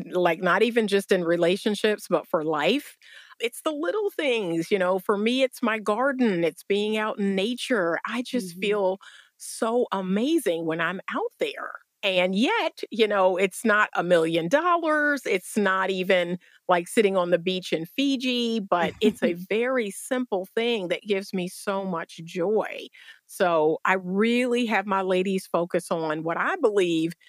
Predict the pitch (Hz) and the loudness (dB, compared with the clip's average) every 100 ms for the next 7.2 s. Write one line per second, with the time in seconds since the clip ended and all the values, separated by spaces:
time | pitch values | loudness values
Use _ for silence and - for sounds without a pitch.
0 | - - _ 180 175 180 190 214 196 170 | -20 -20 _ -4 0 0 2 0 -2 0
1 | 170 170 156 156 165 151 170 151 151 - | 0 0 -2 -2 -4 -4 -4 -4 -4 -8
2 | 165 151 165 254 302 147 - - - 151 | -8 -10 -8 -8 -6 -8 -8 -10 -8 -8
3 | 277 - 175 208 208 190 190 - - - | -8 -4 0 0 2 2 2 -2 -8 -6
4 | - 202 220 208 220 190 190 190 196 202 | -4 0 0 0 0 0 0 0 0 2
5 | 196 190 160 151 139 269 - 240 262 247 | 0 -2 -4 -4 -2 -4 -2 0 0 0
6 | 233 - 226 214 208 208 214 208 - 165 | -2 0 0 2 2 2 2 0 -2 -2
7 | 151 151 | -2 -4